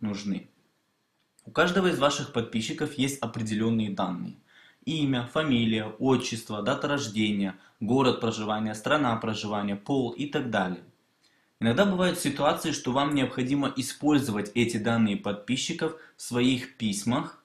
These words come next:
либо в содержании, либо в теме. К примеру, вы хотите в теме письма обратиться к подписчику по имени. Это можно сделать именно с помощью переменных. Давайте для примера именно рассмотрим данный вариант.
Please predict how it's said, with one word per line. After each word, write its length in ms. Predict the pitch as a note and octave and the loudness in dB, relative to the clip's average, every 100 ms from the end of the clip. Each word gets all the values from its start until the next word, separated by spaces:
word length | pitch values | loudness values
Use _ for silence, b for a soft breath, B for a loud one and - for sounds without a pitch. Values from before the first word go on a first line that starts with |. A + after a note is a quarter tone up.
| _ | _
либо 300 | C3+ C3 G#2+ | 0 2 0
в 60 | |
содержании, 720 | - G#2+ G#2 G2+ C3+ E3 D#3 - | -2 -4 -4 -2 -2 -2 -4 -2
либо 360 | A#2 B2 A#2+ A#2 | 0 2 0 -4
в 120 | - | -6
теме. 420 | G2+ F#2+ F2+ F2 _ b b - | -2 -2 -2 -8 _ b b -16
К 160 | - | -8
примеру, 540 | - F3+ D3 F#2+ - B B B | 2 4 4 2 -2 B B B
вы 220 | A2 D#3 | 0 2
хотите 680 | F3+ D#3 - D3 - D3+ - | 2 0 0 -2 -2 -4 -6
в 80 | - | -8
теме 340 | - C#3 A2+ | 0 4 4
письма 520 | - G#2+ - C#3+ D#3 - | 2 -4 -2 -2 -4 -2
обратиться 600 | A#2 A2+ A2+ C#3+ C#3 C3+ | 0 2 0 -4 -4 -6
к 80 | - | -4
подписчику 580 | A2+ - A#2+ A#2 A2 | -4 -4 -6 -6 -8
по 180 | G#2+ A2 | -6 -2
имени. 380 | G#2+ G2+ F2+ F2 - b b b b b _ | -2 0 -2 -4 -16 b b b b b _
Это 320 | D3 D3+ A2 | 2 2 2
можно 380 | A2 A#2 A2 G2+ | 2 2 0 -2
сделать 440 | F#2+ B2+ D#3+ - - | 0 0 0 -2 -2
именно 440 | A#2+ D#3 D#3+ D3 | 0 0 0 -2
с 80 | C#3 | -4
помощью 540 | - A2 A2 A2 - G2 | -4 0 2 2 -4 -8
переменных. 680 | - G#2 G2 F#2 F2+ - _ _ _ _ | -4 -2 0 0 -2 -8 _ _ _ _
Давайте 300 | C3+ E3 D#3+ | -2 0 0
для 140 | C3+ A#2 | -2 -2
примера 480 | A#2+ C3+ F3 D#3 | 0 0 2 0
именно 400 | - C#3 C3 A#2+ | 0 0 2 2
рассмотрим 560 | A2 - C3+ C#3 C3 A2 | 0 -2 -2 -2 -2 -2
данный 260 | G#2 G2+ G2+ | 0 -2 -2
вариант. 360 | G2 F#2+ F2+ | -2 -2 -6